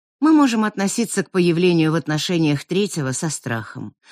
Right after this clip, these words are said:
можем пытаться избегать или возмущаться, а можем проявить любопытство и почувствовать забавную интригу.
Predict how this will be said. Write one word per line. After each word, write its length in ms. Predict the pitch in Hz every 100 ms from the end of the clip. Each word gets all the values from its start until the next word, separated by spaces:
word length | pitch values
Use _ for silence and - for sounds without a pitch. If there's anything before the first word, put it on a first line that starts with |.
| - -
можем 360 | 170 165 180
пытаться 460 | 180 185 185 - 190
избегать 800 | - 175 147 151 123 202 160 170
или 100 | 156
возмущаться, 960 | 170 170 151 - 247 233 - - 120 - -
а 160 | - 131
можем 560 | 135 277 294 165 110 - _ _ -
проявить 440 | 220 233 302 320
любопытство 840 | 208 151 147 - 302 - - 123 110 - -
и 80 | -
почувствовать 800 | - 254 - 311 - 269 262 - - _
забавную 840 | 185 196 190 247 233 220 214 214 214
интригу. 680 | 226 - 113 104 95 101